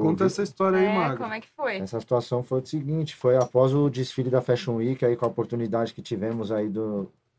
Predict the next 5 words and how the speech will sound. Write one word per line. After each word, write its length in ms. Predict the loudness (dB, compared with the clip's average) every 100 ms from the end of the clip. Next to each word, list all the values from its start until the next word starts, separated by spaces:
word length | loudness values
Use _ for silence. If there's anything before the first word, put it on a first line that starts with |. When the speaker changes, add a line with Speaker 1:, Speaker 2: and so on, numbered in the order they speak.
| _
Speaker 2:
já 160 | -6 -6
citado 540 | -8 -6 -2 -2 -2
Gustavo 440 | -4 -6 -4 -2 0
Speaker 3:
Gustavo. 220 | 0 -2
Speaker 2:
Silvestre. 640 | -2 0 2 0 -2 -10